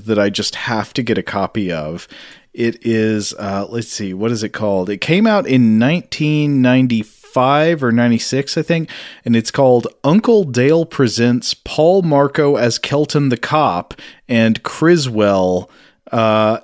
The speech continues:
and they're performing two different songs. So it's like a single record with a one song on each side,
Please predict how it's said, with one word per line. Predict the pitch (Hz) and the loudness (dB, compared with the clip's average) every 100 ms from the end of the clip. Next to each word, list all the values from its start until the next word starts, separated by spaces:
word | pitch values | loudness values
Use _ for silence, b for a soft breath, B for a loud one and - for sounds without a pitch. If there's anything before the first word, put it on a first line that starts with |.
| - | -4
and | 123 117 110 110 | -2 0 0 2
they're | 113 117 | 2 0
performing | 113 - - 139 117 | -2 -6 0 2 2
two | - 190 | 2 0
different | 202 175 135 | 2 0 0
songs. | 151 127 | 0 2
So | 135 | 0
it's | 117 | 0
like | 139 | 0
a | 113 | 0
single | - 185 196 175 135 | 0 0 2 2 2
record | 113 - 123 107 | 2 2 0 0
with | 104 | -2
a | 110 | -2
one | 113 135 165 | 2 2 2
song | - 160 143 | 0 0 2
on | 127 | 2
each | 123 - | 2 0
side, | - 135 113 98 | 0 2 4 2